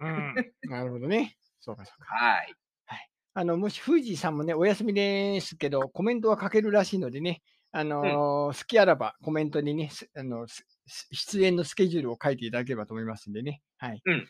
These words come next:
Speaker 1: なんか、なんか、二十八日の日曜日の二十四時間テレビの中で、長岡でなんか、出演するという話もちょっと、あの、小耳に挟んだんですけどね、藤井さ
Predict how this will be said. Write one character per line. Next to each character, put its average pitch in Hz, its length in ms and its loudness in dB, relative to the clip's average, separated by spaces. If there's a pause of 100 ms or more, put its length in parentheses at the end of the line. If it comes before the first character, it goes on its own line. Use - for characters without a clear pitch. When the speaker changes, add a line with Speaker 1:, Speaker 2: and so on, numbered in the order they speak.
(460)
Speaker 1:
な 247 140 2
ん - 20 2
か、 160 400 6
な 208 100 2
ん - 20 4
か、 165 80 6
二 294 220 6
十 359 160 6
八 165 260 4
日 185 180 2
の 196 100 4
日 190 320 4
曜 214 80 4
日 175 80 4
の 151 80 4
二 269 220 2
十 180 180 2
四 160 160 2
時 180 120 -4
間 196 200 4
テ 185 100 0
レ 175 100 4
ビ 127 140 -2
の 127 200 -2
中 147 320 0
で、 170 300 6
長 170 280 4
岡 147 180 2
で 123 80 -4
な 131 140 -2
ん 123 40 -6
か、 113 240 -2 (260)
出 - 280 2
演 185 140 6
す 180 120 -4
る 170 160 -2
と 147 120 -6
い 123 60 0
う - 20 -2
話 131 320 -2
も 120 80 -8
ち 139 100 -14
ょ 131 40 -6
っ - 20 -6
と、 113 180 -10 (360)
あ 165 60 -4
の、 135 100 -2
小 160 160 2
耳 180 260 8
に 175 80 6
挟 147 220 4
ん 127 60 0
だ 107 120 -2
ん 107 40 -2
で 107 80 -4
す - 60 -14
け 120 80 -8
ど 131 140 -4
ね、 359 200 -6
藤 220 140 4
井 - 20 12
さ 240 60 12